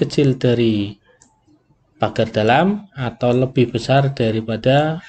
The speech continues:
pagar luar. Itu adalah data yang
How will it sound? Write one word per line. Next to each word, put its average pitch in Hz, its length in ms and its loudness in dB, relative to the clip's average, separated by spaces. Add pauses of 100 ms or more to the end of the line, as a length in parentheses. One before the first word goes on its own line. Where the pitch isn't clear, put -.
(140)
pagar 113 480 -4
luar. 120 480 2 (960)
Itu 117 240 -2
adalah 113 400 -2
data 113 240 -4
yang 135 400 -2